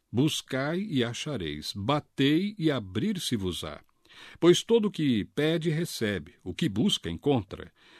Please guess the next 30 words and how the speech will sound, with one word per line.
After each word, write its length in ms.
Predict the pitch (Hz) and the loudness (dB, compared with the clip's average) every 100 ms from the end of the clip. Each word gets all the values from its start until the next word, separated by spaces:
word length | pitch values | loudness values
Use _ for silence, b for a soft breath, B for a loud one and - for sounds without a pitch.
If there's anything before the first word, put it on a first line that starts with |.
| B B | B B
e 200 | - 110 | 4 6
a 40 | 147 | 6
quem 220 | - 175 | 6 4
bate, 480 | 135 143 190 - 180 | 4 2 0 0 0
abrir-se-lhe-á." 960 | 117 98 127 175 - 160 156 101 73 - | 0 0 2 0 -2 -2 0 0 -2 -6
Por 160 | - 208 | -4 -2
quê? 240 | - 85 - _ _ _ _ _ _ _ | -2 -4 -6 _ _ _ _ _ _ _
Por 200 | - 254 | 0 0
que 260 | - - 208 | -2 0 2
Deus 460 | 107 110 160 131 85 | 2 4 4 4 0
vai 160 | 101 | -4
fazer 440 | - 104 90 98 - | -2 -4 0 -2 -2
isso? 360 | - - - b b b b b | -6 -6 -6 b b b b b
Por 140 | 294 226 | 2 4
que 120 | 214 | 0
Deus 380 | 127 160 165 107 | 4 4 4 2
vai 240 | 127 135 | 0 2
ouvir 500 | 123 104 85 120 190 | 2 2 0 0 0
você 520 | 98 87 - - 135 | 0 -2 -2 0 -2
quando 200 | - 113 | 0 -2
você 280 | 104 104 120 | -2 -2 -2
pedir? 520 | - 98 95 120 - - _ _ b b b | -2 -2 -2 -4 -4 -14 _ _ b b b
Por 160 | - 247 | 2 2
que 120 | 208 | 0
Deus 380 | 113 139 170 104 | 2 4 4 2
vai 260 | 113 131 | -2 0
abrir 560 | 104 82 85 123 143 95 | -2 -2 -4 0 0 -2
quando 280 | - 107 95 | -4 -4 -2
você 240 | 95 - | -4 -6
bater? 520 | 92 80 - 76 71 | -8 -8 -10 -10 -10